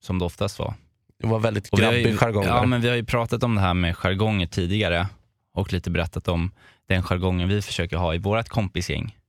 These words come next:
Speaker 1: Att man ska vara väldigt, man, man ska vara snäll och fin mot varandra och höja upp varandra. Ehm, och inte ha så mycket, liksom, garden uppe och, eh, för grabbig och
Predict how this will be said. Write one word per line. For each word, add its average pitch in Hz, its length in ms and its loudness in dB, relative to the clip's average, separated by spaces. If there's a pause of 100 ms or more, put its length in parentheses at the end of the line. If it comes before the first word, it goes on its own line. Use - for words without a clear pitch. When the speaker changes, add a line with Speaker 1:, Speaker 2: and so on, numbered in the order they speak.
(600)
Speaker 1:
Att - 80 -4
man 90 140 0
ska - 140 -6
vara 90 140 0
väldigt, 85 280 -2 (840)
man, 104 220 2
man 95 140 2
ska - 100 -6
vara 92 80 0
snäll 95 360 0
och 85 60 -4
fin 101 220 0
mot 92 160 0
varandra 82 200 0
och 87 60 0
höja 92 200 0
upp - 200 -4
varandra. 67 400 0 (1120)
Ehm, 82 720 -2
och 101 120 0
inte 95 200 0
ha 85 220 2
så - 160 -4
mycket, 82 320 -2
liksom, 80 280 -2
garden 90 360 2
uppe 85 520 -2
och, 50 540 -4
eh, - 560 -14
för - 180 -6
grabbig 92 720 0
och - 280 -2